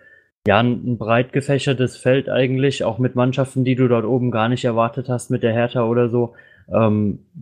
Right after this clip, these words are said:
ja, ist für mich einfach als, als spannungsliebender Fußballfan, ähm,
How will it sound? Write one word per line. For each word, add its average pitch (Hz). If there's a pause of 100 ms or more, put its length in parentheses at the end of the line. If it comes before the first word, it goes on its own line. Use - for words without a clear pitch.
(200)
ja, 113
ist 110
für 123
mich 123
einfach 117
als, 110
als 104
spannungsliebender 117
Fußballfan, 113
ähm, 104